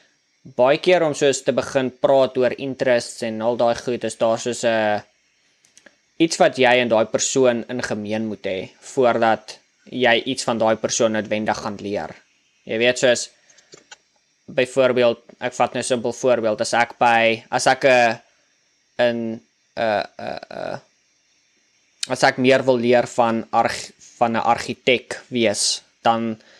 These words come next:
gaan ek, jy weet, as ek daai professor gaan my iets leer oor argitek, so ons het iets in algem-, in, in gemeen, so ek gaan, ek gaan iets wil leer daarvan.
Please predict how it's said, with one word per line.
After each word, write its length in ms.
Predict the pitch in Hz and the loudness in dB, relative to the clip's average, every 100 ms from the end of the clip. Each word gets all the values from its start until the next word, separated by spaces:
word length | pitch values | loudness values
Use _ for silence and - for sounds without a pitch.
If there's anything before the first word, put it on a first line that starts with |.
| _ _ _ _ | _ _ _ _
gaan 240 | - 123 | -4 0
ek, 120 | 120 - 123 - | 0 0 -8 -6
jy 120 | 131 | -2
weet, 120 | 120 117 | 0 0
as 80 | |
ek 220 | 123 - - | -2 -4 0
daai 180 | 117 | 0
professor 640 | 113 123 - 135 131 127 113 120 | 0 -6 0 0 2 2 2 0
gaan 180 | - 120 | -6 -4
my 100 | 117 | -2
iets 240 | 113 127 - | -2 -4 -4
leer 280 | 117 127 | 2 2
oor 140 | 123 113 | 4 2
argitek, 540 | 101 107 123 - 110 | 0 -2 -6 -4 -4
so 100 | - 110 | -2 -6
ons 100 | 120 | -6
het 100 | - | -6
iets 200 | 139 139 | -6 -2
in 80 | 117 | 0
algem-, 400 | 117 - 110 107 - | 0 -2 -10 -10 -8
in, 160 | 120 - | -6 -6
in 140 | 123 | -10
gemeen, 460 | - 110 123 123 104 | -8 -4 0 2 0
so 160 | 117 107 107 _ _ | -2 -2 -4 _ _
ek 120 | 120 | -4
gaan, 320 | - 117 113 110 _ - | -2 -2 -2 -8 _ -8
ek 100 | 120 | -4
gaan 160 | 131 123 | -2 0
iets 180 | 165 - | -2 0
wil 100 | 131 | -2
leer 320 | 110 120 123 | 0 2 2
daarvan. 440 | 113 95 - 98 | 2 -2 -4 -8